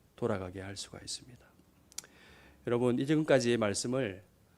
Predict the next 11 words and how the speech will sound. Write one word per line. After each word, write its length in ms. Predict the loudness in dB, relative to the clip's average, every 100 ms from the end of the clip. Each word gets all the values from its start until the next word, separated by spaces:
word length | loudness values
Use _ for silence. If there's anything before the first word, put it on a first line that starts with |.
| _ -14
아, 380 | -10 -8 -8 -10
다른 320 | -6 -2 -2 -2
성경의 540 | -4 -4 -2 -2 -2
말씀의 440 | -2 -4 -4 -6
표현을 420 | -4 -2 0 0 -2
따라서, 800 | -4 -4 -6 -8 -6 -6 -8 -12 _
아, 600 | -16 -12 -12 -12 -16 -18 -18
제시해 360 | -10 -8 -4 -4
볼 180 | -6 -8
수가 220 | -10 -12
있겠습니다. 560 | -12 -14 -14 -16 -20